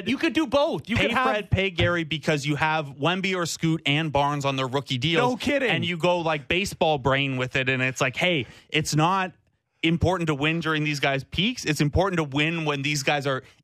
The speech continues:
Speaker 2: inexpensive so you can spend on all the supporting pieces." But you're
Speaker 1: Yeah.
Speaker 2: talking about,
Speaker 1: And we're
Speaker 2: like,
Speaker 1: talk-
Speaker 2: you're looking like seven dominoes down
Speaker 1: I
Speaker 2: the
Speaker 1: know.
Speaker 2: line.
Speaker 1: And, and, and we t-, yeah, you talk about the sign and trade, and we scoff. We go,
Speaker 2: Yeah.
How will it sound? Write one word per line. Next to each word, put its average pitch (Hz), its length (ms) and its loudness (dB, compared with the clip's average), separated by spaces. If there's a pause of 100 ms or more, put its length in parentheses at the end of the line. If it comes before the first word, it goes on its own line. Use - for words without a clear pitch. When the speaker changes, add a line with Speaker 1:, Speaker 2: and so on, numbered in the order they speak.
Speaker 2:
inexpensive 160 760 2
so - 80 0
you 139 160 2
can 131 140 -2
spend 156 400 0
on 143 160 0
all 139 100 -2
the 135 100 -4
supporting 139 420 -2
pieces." 113 340 -4 (320)
But 147 260 2 (320)
you're 160 180 2
Speaker 1:
Yeah. 190 140 2
Speaker 2:
talking 196 280 -2
about, 165 400 0 (100)
Speaker 1:
And 185 140 -2
we're 196 60 2
Speaker 2:
like, 185 100 2
Speaker 1:
talk- 254 100 0
Speaker 2:
you're 220 140 0
looking 233 260 -2
like 170 180 0
seven 190 460 0
dominoes 165 600 0
down 151 240 0
Speaker 1:
I - 20 0
Speaker 2:
the 139 120 0
Speaker 1:
know. - 0 - (520)
Speaker 2:
line. 165 80 -4
Speaker 1:
And, 170 220 -2
and, 170 200 0
and 151 220 -4
we 165 120 -4
t-, 180 140 -10
yeah, 139 180 0
you 107 140 -4
talk 165 200 0
about 175 140 -4
the 170 60 -8
sign 147 280 0
and 143 100 -2
trade, 135 380 0
and 120 160 -4
we 127 100 0
scoff. 135 460 0
We 120 120 -4
go, 104 240 -4
Speaker 2:
Yeah. - 160 -20